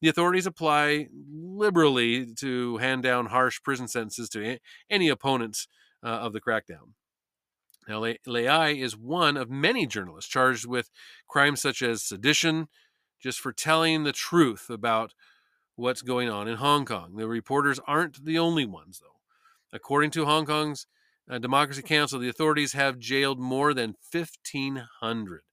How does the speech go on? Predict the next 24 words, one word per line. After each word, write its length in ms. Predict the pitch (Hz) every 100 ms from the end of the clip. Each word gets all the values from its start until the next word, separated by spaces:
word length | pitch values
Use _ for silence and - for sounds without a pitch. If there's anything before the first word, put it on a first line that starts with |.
| _ _ _ _
political 440 | - 117 123 120 110
prisoners 400 | 127 107 101 -
since 320 | 107 98 - _ _
twenty 300 | - 120 110
nineteen, 580 | 101 98 - 104 82 - _ _ _ _ _ _
half 420 | - 151 190 - - _
of 160 | 110 -
whom 300 | 92 69 - _ _ _ -
are 160 | 113 -
under 300 | 143 143 135
the 180 | 123 110
age 240 | 110 104
of 160 | 104 -
twenty-five. 1120 | - 104 95 98 92 - 92 82 - - - _ _ _ _ _ _ _ _ _ _ 117
The 60 |
C 180 | - 170
C 180 | 165 151
P's 480 | - 156 139 123 -
efforts 400 | 143 139 113 101
to 140 | - 165
shut 440 | - 151 - 120
down 380 | 113 120 135 139 -
any 320 | 139 160 160
inkling 540 | 139 143 170 170 190